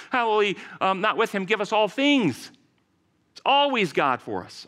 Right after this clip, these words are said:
always. All this other stuff keeps us afraid of him rather than reconciling us to him. So, problems with obeying the commandments with an imbalanced mind.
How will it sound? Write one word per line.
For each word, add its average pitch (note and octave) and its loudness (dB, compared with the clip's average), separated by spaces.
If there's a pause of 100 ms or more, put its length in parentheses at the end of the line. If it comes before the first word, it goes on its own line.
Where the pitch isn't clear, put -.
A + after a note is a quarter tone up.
always. A3+ 2
All A#3+ 0
this C4+ -2
other B3+ 0
stuff C4+ -2 (240)
keeps G#3+ -6
us G3 -2
afraid F3+ 0
of C3 -2
him A#2 -6
rather E3 -2
than D3+ -4
reconciling D3 -4
us A#2 -10
to B2 -8
him. G2 -12 (880)
So, D3+ -2 (240)
problems G#3 0
with G3+ -6
obeying G3 0
the F#3+ -4
commandments E3 -2
with E3 -4
an D#3 -2
imbalanced C#3 -2
mind. A2 0